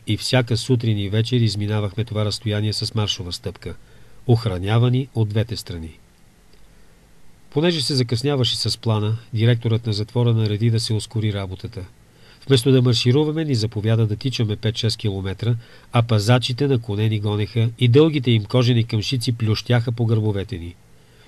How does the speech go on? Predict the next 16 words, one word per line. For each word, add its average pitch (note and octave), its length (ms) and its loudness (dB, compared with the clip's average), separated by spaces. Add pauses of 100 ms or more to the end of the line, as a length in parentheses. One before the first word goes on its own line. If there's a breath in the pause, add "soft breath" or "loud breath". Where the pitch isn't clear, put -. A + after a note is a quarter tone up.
(140 soft breath)
Вечерта A2+ 580 0 (120)
същото G#2 640 -4
в - 80 -8
обратната G2 440 -6
посока. G#2 460 -12 (560 soft breath)
Те D3+ 60 6
изпитваха C3 600 4
голямо A2 580 0
удоволствие A#2+ 580 2
да G#2 160 -2
бият A2 340 2
олюляващите A2 720 -2
се A2 160 -2
редици A2 340 -2
полумъртви A2 640 -2
затворници G#2+ 680 -2